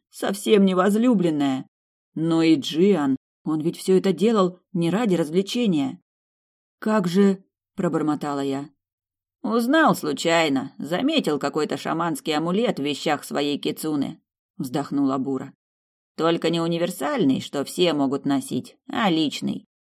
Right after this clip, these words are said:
Такой может надеть только человек, для которого он делался, индивидуальный». Я покачала головой. «Могу представить, что было». «Скандал»,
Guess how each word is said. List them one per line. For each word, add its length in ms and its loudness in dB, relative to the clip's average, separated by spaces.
Такой 380 0
может 340 -2
надеть 440 -2
только 300 -2
человек, 560 -2
для 220 -4
которого 400 -4
он 220 0
делался, 600 -6
индивидуальный». 960 2
Я 260 -2
покачала 520 -4
головой. 640 -2
«Могу 520 2
представить, 800 0
что 300 -4
было». 500 -2
«Скандал», 960 2